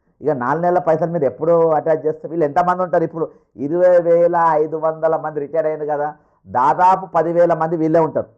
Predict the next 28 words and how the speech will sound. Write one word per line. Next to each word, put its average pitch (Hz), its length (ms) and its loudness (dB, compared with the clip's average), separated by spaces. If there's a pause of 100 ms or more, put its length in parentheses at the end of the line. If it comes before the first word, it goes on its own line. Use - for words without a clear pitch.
(2250)
సిపిఎస్ 190 500 0
వాళ్ళు 170 160 2
ఎంతమంది 160 420 -2
ఉంటారంటే 139 340 -4
దాదాపు 139 540 0 (100)
పదివేల 143 540 0
మంది 135 360 -6
రిటైర్ 147 340 -2
అయిన 143 160 0
వాళ్ళు 151 160 -2
వీళ్ళే 160 300 0
ఉంటారు. 123 280 -6
ఇక 90 80 -14 (2250)
ఇది 120 220 -10
ఎంత 139 280 -6
పెద్ద 151 300 -6
మోసము, 117 560 -8
ఎంత 120 340 -10
పెద్ద 110 320 -10
దగ. 98 440 -8
ఇది 135 220 -8
సిపిఎస్ 151 720 -6
పేరుతో 131 300 -2
ఉన్నటువంటి 120 540 -10
దోపిడీ 135 360 0
కాకుండా 131 360 -2
ఇక 107 60 -6
ఏమంటారు? 113 440 -8